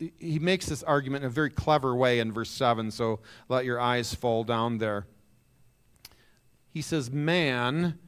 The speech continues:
is the image and glory of God, but woman is the glory of man." That's one of those strange things I read at the beginning when I'm like, "What does this mean?"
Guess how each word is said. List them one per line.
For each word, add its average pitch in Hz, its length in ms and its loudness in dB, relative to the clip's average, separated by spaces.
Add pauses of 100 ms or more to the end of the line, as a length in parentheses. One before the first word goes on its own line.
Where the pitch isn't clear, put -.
(240)
is 139 200 0
the 135 140 -2
image 147 360 0
and 135 160 -2
glory 131 320 0
of 113 140 -4
God, 87 520 -4 (1800)
but 165 420 6
woman 160 760 2
is 147 180 2
the 135 80 -4
glory 151 380 4
of 127 100 -2
man." 95 540 -2 (1500)
That's 160 240 -4
one 180 120 2
of 143 60 -4
those 135 160 2
strange 156 600 0
things 135 400 -2
I 117 80 2
read 127 240 2
at 110 100 -4
the 120 60 -2
beginning 120 400 -2
when 113 100 -2
I'm 107 100 -4
like, 98 180 -4
"What 98 420 -2
does 98 160 -6
this 110 220 -10
mean?" 78 260 -16